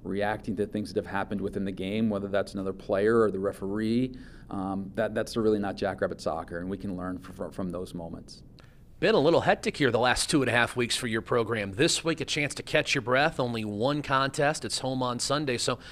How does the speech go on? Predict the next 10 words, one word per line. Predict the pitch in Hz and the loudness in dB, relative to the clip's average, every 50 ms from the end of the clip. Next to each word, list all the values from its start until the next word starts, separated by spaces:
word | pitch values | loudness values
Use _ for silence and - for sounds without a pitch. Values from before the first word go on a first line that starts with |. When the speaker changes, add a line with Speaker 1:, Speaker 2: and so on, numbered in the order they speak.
| - - - | -12 -8 -2
Speaker 2:
nice | 127 131 131 143 151 - - 147 | 0 2 2 2 2 2 0 2
little | 147 143 127 123 120 117 117 | 2 2 4 4 2 2 0
change | 113 - - 147 131 117 | 0 0 -2 -2 -2 -2
of | 120 - | -4 -4
pace | - 127 123 117 - - | -2 -2 -2 -2 -4 -6
in | 110 | -6
the | 98 | -6
schedule | - - - 101 95 - 85 76 | -6 -4 -4 -4 -4 -4 -6 -10
for | - - 78 55 50 | -10 -10 -12 -12 -14
you. | 50 50 | -16 -18